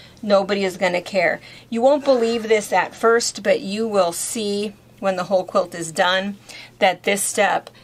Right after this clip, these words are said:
did not matter. It was not a great big thing that meant anything.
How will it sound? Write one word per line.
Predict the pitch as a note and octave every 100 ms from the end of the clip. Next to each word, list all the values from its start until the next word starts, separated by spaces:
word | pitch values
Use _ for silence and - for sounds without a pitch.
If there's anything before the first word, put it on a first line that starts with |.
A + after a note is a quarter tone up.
| _ E3+ D3
did | G3 F#3+ G3+ F#3
not | F#3+ F3 E3+ E3+ - -
matter. | G3+ F3+ E3 D#3+ D#3+ D#3+ - - - -
It | -
was | G3 F3 G3
not | F#3 F3+ F3+ F#3 -
a | F#3
great | F3 F3 E3+ E3+ - F#3
big | F3 E3+
thing | F3 - F3+ E3+ D#3+ E3
that | E3+ D#3+ - - - - _ _ _ _ _ _ - - _ -
meant | F3+ E3+ E3+ F#3+ - - _ -
anything. | F#3+ E3+ D#3+ - - - E3+